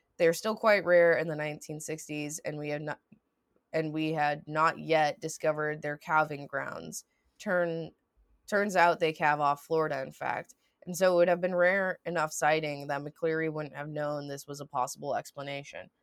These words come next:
Another explanation which seems plausible to me is that the sea monster aspect of McCleary's story is a false memory brought on by the stress of traumatic event.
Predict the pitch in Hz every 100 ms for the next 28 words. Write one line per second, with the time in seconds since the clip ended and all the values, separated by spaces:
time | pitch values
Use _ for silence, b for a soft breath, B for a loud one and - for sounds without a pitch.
0 | _ _ _ - 185 233 277 247 233 208
1 | 170 160 165 156 156 160 156 - 151 156
2 | 151 151 156 147 151 151 - - 165 156
3 | 160 165 147 147 147 147 143 147 - 151
4 | 151 151 151 147 143 143 147 139 - 165
5 | 165 - 147 139 131 135 135 156 151 151
6 | 143 143 117 - - 139 151 - 156 -
7 | 143 131 - 160 147 -